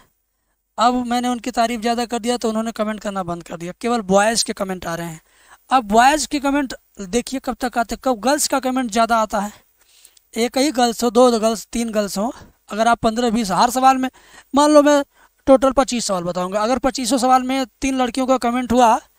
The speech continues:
तो एक लड़की पच्चीस सवाल के लिए पच्चीस बार कमेंट करेगी, तो पच्चीस तिया पचहत्तर कमेंट होगा एक बच्ची का या तीन बच्चियों का। और लड़कों के बस का नहीं है कि हर सवाल में कमेंट करना।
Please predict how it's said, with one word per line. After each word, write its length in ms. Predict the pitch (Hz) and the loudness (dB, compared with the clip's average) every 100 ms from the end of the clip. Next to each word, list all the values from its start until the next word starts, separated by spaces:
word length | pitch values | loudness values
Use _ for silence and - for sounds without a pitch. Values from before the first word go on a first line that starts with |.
| _ - - _ _ - | _ -20 -20 _ _ -2
तो 80 | 254 | -2
एक 200 | 254 262 | 2 0
लड़की 260 | 269 214 247 | 0 -4 -4
पच्चीस 320 | 247 262 262 | -2 -2 -2
सवाल 260 | 269 254 240 | 2 0 0
के 120 | 262 | -4
लिए 120 | 262 | -2
पच्चीस 340 | 262 - 247 269 | -2 -2 -2 -2
बार 220 | 233 247 - | 0 0 0
कमेंट 220 | 247 254 | -4 -4
करेगी, 360 | 226 294 277 294 - _ _ _ _ _ - | -2 -2 -2 -6 -10 _ _ _ _ _ -12
तो 80 | - | -2
पच्चीस 340 | 240 - 285 | 0 2 -2
तिया 180 | - 277 | 0 -2
पचहत्तर 760 | 240 269 - 269 - - 302 294 | 2 2 4 4 4 4 4 4
कमेंट 400 | 285 269 262 233 | 2 -2 0 0
होगा 140 | 247 262 - | 0 0 -2
एक 200 | 247 214 | -2 0
बच्ची 300 | 220 - 185 | -2 -4 -10
का 100 | 175 | -10
या 1300 | 165 - _ _ _ _ _ _ _ _ _ - 254 | -16 -18 _ _ _ _ _ _ _ _ _ -10 -6
तीन 220 | - 294 | 0 0
बच्चियों 360 | 254 - 202 180 | 0 -2 -6 -8
का। 160 | 175 - _ _ _ _ 214 | -10 -14 _ _ _ _ -2
और 80 | |
लड़कों 340 | 226 254 254 302 | 2 2 2 0
के 80 | 277 | 0
बस 180 | 269 - | -2 -2
का 140 | 262 | -4
नहीं 140 | 254 254 | -2 -4
है 100 | 233 | -4
कि 80 | 202 | -2
हर 160 | 214 | -2
सवाल 260 | - 208 202 | 0 -2 -2
में 120 | 196 | -6
कमेंट 260 | 196 190 165 | -8 -10 -10
करना। 320 | 165 160 | -12 -12